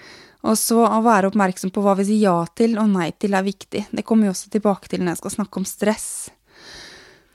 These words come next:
I boken, eh, Essentialism skriver Greg McKeown nettopp om det her, og jeg har oversatt selv sånn at dere skal slippe å høre på min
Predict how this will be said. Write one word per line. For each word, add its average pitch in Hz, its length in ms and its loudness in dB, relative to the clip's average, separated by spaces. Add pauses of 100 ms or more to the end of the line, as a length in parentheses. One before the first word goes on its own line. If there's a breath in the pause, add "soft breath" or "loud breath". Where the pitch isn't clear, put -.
(360 loud breath)
I 262 80 4
boken, 240 560 4 (180)
eh, 233 280 2 (100)
Essentialism 190 920 0 (420 soft breath)
skriver 226 640 2 (180)
Greg 196 300 2
McKeown 214 500 2
nettopp 196 320 -4
om 208 120 2
det 202 120 2
her, 262 240 2 (240)
og 233 160 4
jeg 226 100 4
har 226 120 2
oversatt 190 420 -4
selv 220 240 -2
sånn 233 160 -2
at 202 120 -4
dere 214 120 -2
skal - 160 -10
slippe - 380 -10
å 196 100 -12
høre 208 240 -6
på 208 140 -4
min 196 240 -2